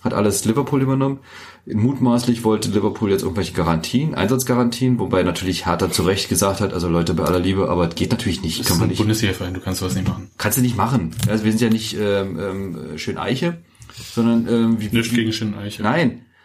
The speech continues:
Speaker 1: aber wie will ich das garantieren? Ja, und, ähm,
Speaker 2: Nein,
Speaker 1: deswegen
Speaker 2: das, das kannst du auch. Also ich würde als Trainer auch sofort sagen, äh, "Leckt mich am Arsch,
Speaker 1: Das
Speaker 2: wenn ihr mir vorschreibt aus der, äh, quasi Finanzbuchhaltung, ja,
Speaker 1: Ja.
Speaker 2: äh, was ich dann sportlich, äh, zu erledigen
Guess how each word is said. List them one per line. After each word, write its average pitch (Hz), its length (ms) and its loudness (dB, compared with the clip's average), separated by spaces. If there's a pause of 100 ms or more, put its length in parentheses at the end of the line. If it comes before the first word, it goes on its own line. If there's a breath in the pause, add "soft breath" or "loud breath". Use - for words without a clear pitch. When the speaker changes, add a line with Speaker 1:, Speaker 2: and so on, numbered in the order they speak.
Speaker 1:
aber 113 200 0
wie 113 140 0
will 120 100 0
ich 131 120 0
das 131 140 -4
garantieren? 113 680 0 (300)
Ja, 107 180 2
und, 101 360 -2
ähm, 71 60 -4
Speaker 2:
Nein, 87 340 -2
Speaker 1:
deswegen 95 300 2
Speaker 2:
das, 110 140 0
das - 200 -2
kannst 110 240 0
du 107 80 2
auch. 98 120 -4
Also 98 240 -2 (100)
ich 117 100 -4
würde 110 160 4
als 104 140 0
Trainer - 280 -4
auch 104 160 -4
sofort 101 300 -4
sagen, 95 240 -2
äh, 92 220 -4
"Leckt 92 280 -4
mich 117 160 0
am 95 120 -4
Arsch, 95 80 -2
Speaker 1:
Das - 160 0
Speaker 2:
wenn 110 120 2
ihr 104 80 2
mir 107 200 2
vorschreibt 110 580 0
aus 101 220 0
der, 98 340 -4 (460 loud breath)
äh, 92 440 -2
quasi 95 240 -2
Finanzbuchhaltung, 113 1040 0
ja, 107 280 0
Speaker 1:
Ja. 101 180 2 (140)
Speaker 2:
äh, 104 280 2
was 101 180 0
ich - 160 -4
dann 104 340 0
sportlich, - 460 -2
äh, 92 340 -2
zu 87 160 -2
erledigen 95 380 0